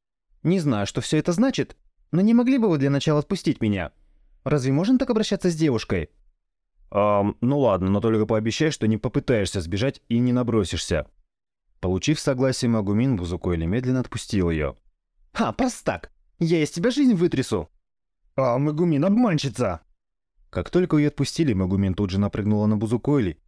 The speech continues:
и провела удушающий захват. «А ты бы сдержал обещание монстрам или солдатам короля демонов?» «Нет, ты даже не слизней! Сдерживать обещания, данные такому существу, просто глупость!»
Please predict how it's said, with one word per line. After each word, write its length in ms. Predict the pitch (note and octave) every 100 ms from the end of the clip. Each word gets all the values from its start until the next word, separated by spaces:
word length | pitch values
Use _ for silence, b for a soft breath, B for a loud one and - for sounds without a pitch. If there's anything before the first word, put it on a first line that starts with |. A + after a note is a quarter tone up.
| _
и 80 | G2+
провела 480 | - F#2 A2 C3+ C3
удушающий 580 | G2+ F2+ - D3 C3 C#3
захват. 500 | B2+ - G#2+ E2+ - _ _ _ _ _ _ _
«А 80 | C#3
ты 140 | -
бы 120 | B2+ A#2+
сдержал 400 | B2 D#3+ C4+ A#3
обещание 500 | C#3+ - B2+ A2+ A2+
монстрам 480 | B2+ F#3 - C3
или 180 | A2 C3+
солдатам 420 | C#3+ F3 F3 E3+
короля 320 | E3+ F3+ F3+ E3+
демонов?» 460 | E3 A#2+ G2 - _ _ _ _ _ _ _
«Нет, 320 | D3 E3 D#3 D#3+
ты 80 |
даже 200 | D#3 E3
не 140 | F3+ F#3
слизней! 640 | - - G#3+ C#3 A#2+ E2+ _ _ -
Сдерживать 500 | B2 D3+ C3 C#3 D3+
обещания, 520 | C#3+ - - F3+ A#2+
данные 340 | G#2+ A#2+ A#2
такому 340 | A2 B2 C3 B2
существу, 440 | D3 C#3 - A3
просто 400 | - A#3 G#3+ -
глупость!» 540 | G#3+ A#3 D#3 G#2 -